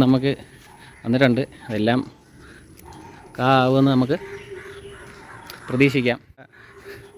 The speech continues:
ക്രിംസൺ റെഡ് ഇതും പൂ ഇട്ടിട്ടുണ്ട്. നല്ല നിറച്ച് മൊട്ട് വന്നിട്ടുണ്ട്. ആ,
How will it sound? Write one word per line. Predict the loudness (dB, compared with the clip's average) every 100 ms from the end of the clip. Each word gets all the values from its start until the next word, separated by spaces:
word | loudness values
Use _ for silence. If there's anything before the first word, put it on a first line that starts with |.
| -20 -18 -8
ക്രിംസൺ | 2 2 4 6 6
റെഡ് | 6 4 2 -12 -20 -20 -20 -20 -20 -20 -20 -20 -20 -20 -20 -20 -20 -20 -20 -18 -16 -16 -20 -20 -20 -20 -20 -20 -20 -20 -20 -20 -16
ഇതും | -2 0
പൂ | 4 4
ഇട്ടിട്ടുണ്ട്. | 4 2 0 0 0 -4 -16 -20 -12 -8
നല്ല | -6 -6
നിറച്ച് | -6 -8 -10 -10 -20 -20 -20 -20 -18
മൊട്ട് | -10 -4
വന്നിട്ടുണ്ട്. | -2 -2 -4 -8 -10 -14 -20 -20 -20 -20 -20 -20 -20 -20 -20 -20 -20 -20 -20 -20 -20 -20 -20 -20 -20 -8 -6 -6 -12 _ -20 -20 -20 _ _ _ _ -20 -20 -20 -20 -20 -20 _ _ _ _
ആ, | -6